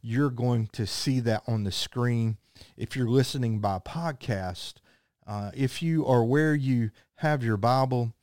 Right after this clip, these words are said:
just or m-, on your phone, or you're at home and you're able just to pull out your Bible, open that up to First Peter chapter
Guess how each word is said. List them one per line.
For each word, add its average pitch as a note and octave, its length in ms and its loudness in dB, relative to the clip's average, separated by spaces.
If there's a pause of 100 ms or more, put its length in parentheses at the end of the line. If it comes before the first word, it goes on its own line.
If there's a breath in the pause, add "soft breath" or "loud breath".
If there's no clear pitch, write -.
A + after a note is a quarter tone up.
(380 loud breath)
just - 320 -4 (380)
or A2+ 360 2
m-, A#2 160 0
on C3+ 180 4
your A2+ 100 2
phone, C#3 640 2
or G#2 320 2 (200 soft breath)
you're B2+ 220 2
at - 80 -4
home A#2+ 460 2
and G#2+ 120 2
you're A2+ 140 2
able G#2+ 400 2 (260 soft breath)
just - 260 -4
to G2 60 -8
pull A2+ 300 0
out A2 180 -2
your G#2 140 0
Bible, G2+ 420 -4 (240 soft breath)
open D#3+ 340 0
that A#2 260 2
up G2 320 -4
to G#2 100 -6
First - 480 -2
Peter G2 480 -4 (340 loud breath)
chapter G2+ 640 -2